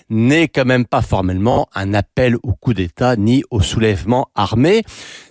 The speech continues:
Ce qui ne veut pas dire d'ailleurs que ce texte ne soit pas problématique. Euh, le premier problème tient au sacro-saint devoir de réserve des militaires. Ah, bien sûr, hein, quand il a quitté l'armée, un militaire peut s'exprimer et même s'engager, hein, publiquement, comme l'ont fait,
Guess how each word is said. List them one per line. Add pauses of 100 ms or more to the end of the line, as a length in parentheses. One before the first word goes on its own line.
Ce
qui
ne
veut
pas
dire
d'ailleurs
que
ce
texte
ne
soit
pas (200)
problématique. (400)
Euh,
le
premier
problème
tient
au
sacro-saint
devoir
de
réserve
des
militaires. (400)
Ah,
bien
sûr,
hein,
quand
il
a
quitté
l'armée,
un
militaire
peut
s'exprimer (300)
et
même
s'engager,
hein,
publiquement,
comme
l'ont
fait,